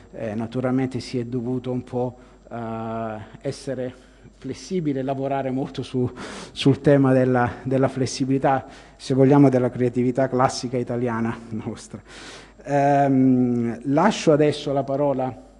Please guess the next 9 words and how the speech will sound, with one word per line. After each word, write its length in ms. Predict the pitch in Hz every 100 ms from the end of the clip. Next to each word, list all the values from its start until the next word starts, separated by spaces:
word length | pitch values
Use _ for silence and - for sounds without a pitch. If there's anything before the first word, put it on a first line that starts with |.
| _ _ _ _ _ -
al 500 | 135 131 131 127 113 -
professore, 920 | - 131 - 127 - 143 131 147 185 - - - - -
eh, 240 | 131 131
Iraldo 600 | 143 135 139 143 143 180
e 80 | 151
non 140 | 139
rubo 260 | 139 135 131
più 240 | - 127
tempo. 480 | - 120 117 123